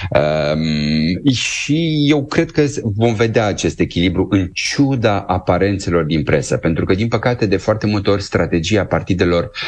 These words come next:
atunci când sunt în zona de guvernare este, uh, să țină agenda publică oarecum captivă cu certurile din coaliție,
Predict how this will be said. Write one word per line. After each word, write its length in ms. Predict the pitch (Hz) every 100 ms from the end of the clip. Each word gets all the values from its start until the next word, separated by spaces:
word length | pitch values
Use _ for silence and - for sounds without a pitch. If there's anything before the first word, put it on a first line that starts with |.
| -
atunci 320 | - 107 95
când 140 | 104
sunt 200 | 87 98
în 60 | 98
zona 260 | 90 101 85
de 100 | 85
guvernare 520 | 85 82 92 113 117
este, 360 | 98 - 101 - - - _
uh, 240 | 107 101 92
să 220 | - 101
țină 420 | 87 - 147 135
agenda 360 | 113 120 117 104
publică 420 | 120 117 110 104
oarecum 500 | 95 95 113 104 -
captivă 460 | 101 92 - 120 107
cu 140 | -
certurile 640 | 95 - 139 123 117 92 87
din 320 | 80 90 80
coaliție, 960 | 95 92 92 113 - - 80 85 151